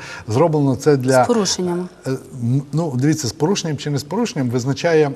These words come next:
Speaker 1: е, суд або, е, результати слідства, так? Але ми дивимося на це позицію з моральної точки зору. Ну, ділянка там шістдесят соток, так?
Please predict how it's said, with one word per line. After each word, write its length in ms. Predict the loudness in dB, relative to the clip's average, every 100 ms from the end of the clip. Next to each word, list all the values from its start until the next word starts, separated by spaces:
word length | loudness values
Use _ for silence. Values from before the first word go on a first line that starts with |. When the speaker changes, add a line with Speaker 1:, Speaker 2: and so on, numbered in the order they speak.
| -4
Speaker 1:
е, 120 | -4
суд 360 | -2 -2 -2 -2
або, 440 | 2 4 4 2 -2 -14 -20 -8 -2
е, 400 | 0 0 0 -2
результати 540 | -2 -2 -2 -2 -2
слідства, 540 | -2 -2 -2 -8 -14 -4
так? 200 | -4 -4 -10 -20 -4
Але 220 | 0 0
ми 340 | -2 -2 0
дивимося 360 | 0 -2 -2 -2
на 100 | -2
це 160 | 0 -2
позицію 480 | -2 -4 -4 -4
з 60 | -4
моральної 460 | -2 0 0 -2 -4
точки 340 | -4 -6 -6
зору. 280 | -6 -6 -6
Ну, 180 | -8 -10 -8
ділянка 560 | -6 -2 -2 -2 -4
там 300 | -6 -8 -8
шістдесят 460 | -6 -6 -2 -2 -2
соток, 420 | -4 -4 -6 -10
так? 200 | -6 -6